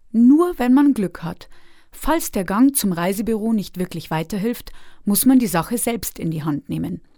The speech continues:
Hier ist ein etwas eigensinniger Tipp, der vielleicht sogar funktionieren könnte. Als moderner Familienvater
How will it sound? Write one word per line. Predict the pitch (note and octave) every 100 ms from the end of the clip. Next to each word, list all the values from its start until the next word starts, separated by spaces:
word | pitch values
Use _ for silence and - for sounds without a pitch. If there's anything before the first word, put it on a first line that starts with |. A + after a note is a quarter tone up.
| _ _ _
Hier | - F4
ist | E4+ A3
ein | F#3+
etwas | G3+ - B3+ A3+ -
eigensinniger | G#3+ D4 D#4 C4 A#3+ F3 -
Tipp, | - C#4+ - - - -
der | G#3+
vielleicht | G3+ F#3 F3 C4 - -
sogar | D#4+ D#4
funktionieren | D4+ D4+ - E4+ A3+ E3
könnte. | - E3 - F3 - - - - - - -
Als | - G3 -
moderner | F#3+ F3 A#3+ E4
Familienvater | - G#3 G#3 A3 A3+ - A3 A3+ A3+ A3+